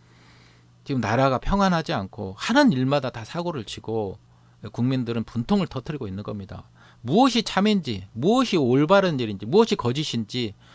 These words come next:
올바로 분별하지 못하고 자기 정권, 음, 살리기만, 자기 마누라 챙기기만, 자기 대통령 자리 지키기만 보전하는데 거기에 혈안이 되고 자기 말을 안 들으면 핍박하고, 아,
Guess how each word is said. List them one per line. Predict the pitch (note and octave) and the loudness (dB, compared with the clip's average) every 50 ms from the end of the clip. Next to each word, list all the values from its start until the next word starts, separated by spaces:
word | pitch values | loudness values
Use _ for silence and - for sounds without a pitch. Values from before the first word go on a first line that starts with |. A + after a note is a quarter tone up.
| - - - - - | -20 -20 -18 -6 0
올바로 | - F3 G#3+ G3 A3 G#3+ G3+ F3 | 2 2 4 6 6 4 4 2
분별하지 | - C#3+ C#3 C#3 D#3+ D#3 D#3 D3+ | 0 0 0 2 2 2 2 2
못하고 | C#3+ A#2 G#2+ - A2 G#2+ G#2 | 0 -4 -4 -4 -6 -8 -6
자기 | - - F3 F3 G#3+ G3 | -4 -2 0 2 2 2
정권, | - C3 C3 C#3 - E3 E3 D#3 D3+ D3 C#3+ C#3 C3 - - _ _ - | 2 0 -2 0 0 0 0 0 0 -2 -4 -4 -8 -10 -14 _ _ -6
음, | - A#2 G#2+ G2+ | -4 -4 -2 -4
살리기만, | G#2 - - F#3+ G#3+ G#3 F3+ D3 G#2+ G2 F#2 F#2+ - - | -4 -2 -2 -2 -2 -2 -4 -4 -6 -6 -8 -10 -14 -10
자기 | - - D#3+ E3+ | -4 -2 0 0
마누라 | E3+ A#2 A#2 C3 E3 F#3 F3 D#3+ | 2 2 2 2 2 2 0 -2
챙기기만, | - - F3+ F#3 F#3 D3 B2 G#2 F#2+ F#2 G2+ - - _ _ _ _ _ _ _ _ _ _ _ _ _ _ _ _ _ _ _ _ _ _ _ _ _ _ _ _ _ _ _ _ _ _ - | -2 -2 -4 -2 -2 -4 -6 -8 -10 -12 -14 -18 -20 _ _ _ _ _ _ _ _ _ _ _ _ _ _ _ _ _ _ _ _ _ _ _ _ _ _ _ _ _ _ _ _ _ _ -6
자기 | - C#3 D3 F3 D#3+ | -2 0 2 2 2
대통령 | - - A3 - - F3+ F3 F3 D#3+ | 2 0 -4 0 2 2 4 2 2
자리 | C#3+ - A#3+ B2+ C3+ | 0 0 -2 -2 -2
지키기만 | - - - - - D#3+ D#3 D3 C3+ B2+ A#2 | -2 -4 -6 -4 -4 0 0 2 2 0 0
보전하는데 | - - A#2+ A#2+ C#3+ C#3+ C#3 C3 A#2 G#2+ G2 F2+ G#2 G#2+ G#2+ G2+ F#2+ - _ _ _ _ _ _ _ _ _ _ _ _ _ _ _ _ _ _ _ _ _ _ _ - | -2 -2 0 2 2 2 2 0 0 -2 -4 -4 -4 -4 -4 -6 -8 -12 _ _ _ _ _ _ _ _ _ _ _ _ _ _ _ _ _ _ _ _ _ _ _ 4
거기에 | - D#3 F3 F3+ G#3+ A3 G3 D3+ B2+ A#2 _ _ _ | 6 6 6 8 8 6 6 6 4 0 _ _ _
혈안이 | - E3 F#3 F#3 F#3 E3 C#3+ | -2 0 2 2 2 0 0
되고 | A#2+ A#2+ B2+ D3+ D3+ | -4 -4 -4 -4 -2
자기 | - - F3+ F#3 G3+ | 0 2 4 4 6
말을 | F3 D3+ D3 D#3+ D#3 | 6 6 6 4 4
안 | B2+ A2+ B2+ | 4 2 4
들으면 | C#3 F3+ F3 F3+ D#3+ C#3+ B2+ A2+ | 4 6 4 4 4 2 0 -2
핍박하고, | - F3 - - D#3+ - - G#2 G2+ B2 A#2+ - - | -6 -10 -8 -8 -8 -6 -8 -10 -10 -12 -12 -12 -10
아, | - A2+ | -10 -10